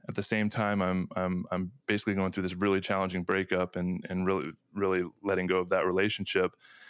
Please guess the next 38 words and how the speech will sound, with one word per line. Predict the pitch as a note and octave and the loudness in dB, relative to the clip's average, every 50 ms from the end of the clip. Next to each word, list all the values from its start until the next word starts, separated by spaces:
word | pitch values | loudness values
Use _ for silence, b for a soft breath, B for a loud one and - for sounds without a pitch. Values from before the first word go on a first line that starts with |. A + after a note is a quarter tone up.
| B B B B | B B B B
So | - - | 0 0
I | G2+ | 2
was | G2+ G2+ | 4 4
really | A2 C3+ D3+ A#2 | 4 4 4 2
stressed. | - - - - G2+ G2+ F#2+ - - | 0 -2 0 0 2 2 0 0 0
And | G2 | -2
this | G#2 G#2+ | 0 0
is | B2 | 0
the | A2 G#2 | -2 -2
first | - - G#2 G#2 - | 0 0 0 0 0
time | - G#2+ G2+ | 0 0 2
I've | G2 F#2+ F#2 F#2+ | 2 0 0 0
ever | F#2 G2 G2 | 0 0 0
had | G2+ G2 F#2 F#2+ | 0 0 0 0
an | F#2 | 0
experience | F#2 F#2 - - - G2 F#2+ F#2 F#2 - | -2 -4 -8 -8 -4 -4 -2 -2 -2 -2
of | - F2+ | -2 -2
a | F#2+ F#2 | -4 -2
psychosomatic | - - F#2+ F#2+ - G2+ G2 - F#2+ F#2+ F#2+ F#2 F#2 F#2+ F#2+ - | 0 0 0 0 0 -2 -4 -2 0 0 2 2 2 0 -2 -2
emotional, | G2 F#2 F#2 F#2+ G2 F#2+ - - F#2+ F#2+ F#2 F#2 F#2 F#2 F#2+ - _ _ - | -2 -2 0 0 0 0 -2 0 0 0 2 2 0 -2 -4 -6 _ _ -6
uh, | F#2+ F#2 F#2 F#2 - | -4 -4 -4 -4 -6
connection | - - G2 F#2+ F#2+ F#2+ - - G2 F#2 F#2 | -4 -2 -2 -2 -2 -2 -4 -4 -4 -4 -4
to | - - G2 | -4 -4 -4
my | F#2 F2+ E2+ | -2 -2 -2
physical | - - G2 F#2+ F#2+ - F#2+ | -2 -2 -2 0 -2 -2 -2
body, | D#2+ F#2 F#2 F#2 G2 G#2 A2 A#2+ | 0 2 2 2 2 2 2 0
'cause | - - F#2+ | -2 -2 -2
I | F#2+ | -2
showed | F2+ - - A2+ A#2 A2+ | -2 0 0 2 2 2
up | A2+ A2 - - | 2 0 0 -2
on | F#2+ F#2 | -4 -4
Saturday | - - G#2+ G2+ G2 G2 G2 G2 G2 F#2+ | -2 0 0 2 2 2 2 0 0 0
before | F#2+ F#2 - - G2+ G2 | -2 -4 -2 -2 0 0
we | F#2+ F#2+ | 0 0
traveled | - - F#2+ F#2 F#2+ F#2 G2 F#2+ F2+ | 0 0 0 0 0 0 -2 -4 -2
to | - - F#2+ F2+ F#2 | -2 0 0 0 0
Green | - F#2+ F#2 F2+ F#2 | 0 -2 -2 0 0
Bay, | F#2 A2 A2+ G#2 F#2+ F#2+ G2 | 2 2 2 2 0 -2 -4